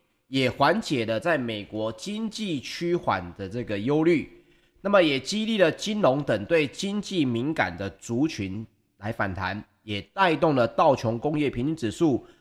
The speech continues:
还有纳斯达克指数以及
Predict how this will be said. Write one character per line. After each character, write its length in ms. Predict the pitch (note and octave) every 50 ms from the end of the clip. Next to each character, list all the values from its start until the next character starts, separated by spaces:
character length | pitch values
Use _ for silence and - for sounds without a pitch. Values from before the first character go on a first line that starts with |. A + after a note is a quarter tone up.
| _ _ _ -
还 120 | - A#2
有 280 | D3 D#3+ D3 A2+ G#2 G2+
纳 280 | A2+ D#3 F3+ E3+ D3+
斯 160 | C#3 - - E3
达 200 | C#3+ C3 B2+ C3+
克 100 | D#3 C#3
指 160 | - A#2 G2+
数 240 | - D3+ D3 C3 A#2 -
以 180 | - G2+ G#2 G#2
及 440 | F2+ - - A2 A#2 C3+ - -